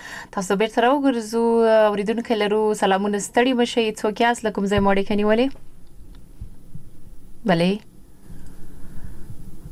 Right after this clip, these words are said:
که زموږ غږ لرئ، مهرباني، څوک یاست؟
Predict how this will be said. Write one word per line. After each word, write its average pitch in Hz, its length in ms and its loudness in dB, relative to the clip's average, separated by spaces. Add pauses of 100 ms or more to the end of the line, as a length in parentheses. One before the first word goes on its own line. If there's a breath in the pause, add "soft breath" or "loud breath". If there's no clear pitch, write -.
(340)
که 202 100 2
زموږ 185 300 4
غږ 196 140 2
لرئ، 196 260 4
مهرباني، 180 420 4
څوک 190 320 -2
یاست؟ - 340 -4